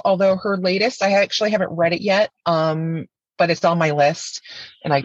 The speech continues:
and the title is completely escaping me at the moment. I will, I will have that, um, before the end, but, um,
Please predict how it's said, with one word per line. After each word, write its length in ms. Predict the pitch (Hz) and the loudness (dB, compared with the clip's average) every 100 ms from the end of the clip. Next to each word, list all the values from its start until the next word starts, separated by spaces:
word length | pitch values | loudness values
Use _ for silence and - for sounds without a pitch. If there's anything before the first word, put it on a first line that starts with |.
| - | -2
and 160 | 160 | -2
the 60 | 147 | -2
title 400 | - 156 165 175 | -2 -2 0 -2
is 280 | - 139 - - | -2 -4 -6 -12
completely 440 | 151 - - 202 | -10 -8 -4 -2
escaping 460 | 220 - 320 - 196 | -4 -6 -8 -4 -4
me 300 | 170 165 165 | -2 -2 -2
at 160 | 170 - | -4 -2
the 60 | |
moment. 380 | 165 160 160 165 | -2 0 0 0
I 120 | 160 165 | 2 2
will, 220 | 165 - - | 2 -2 -2
I 100 | 160 | 0
will 80 | 156 | 0
have 260 | 160 147 | 0 0
that, 280 | 147 135 139 - - | 2 2 2 -6 -4
um, 320 | 147 139 135 | 0 2 0
before 240 | 139 - 151 | -2 0 0
the 140 | 147 | 2
end, 240 | 147 139 147 | 2 0 0
but, 200 | 151 147 - - - - - | 2 2 0 -12 -14 -16 -2
um, 720 | 170 160 156 156 151 147 151 | 0 2 2 0 -2 -4 -8